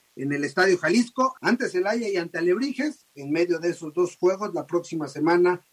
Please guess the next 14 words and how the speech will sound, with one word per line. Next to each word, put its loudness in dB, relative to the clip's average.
el -10
próximo 0
miércoles, 0
habrá -4
que -8
visitar 2
el 2
Andrés 0
Quintana -4
Roo 0
a -14
Cancún -4
F 0
C, 0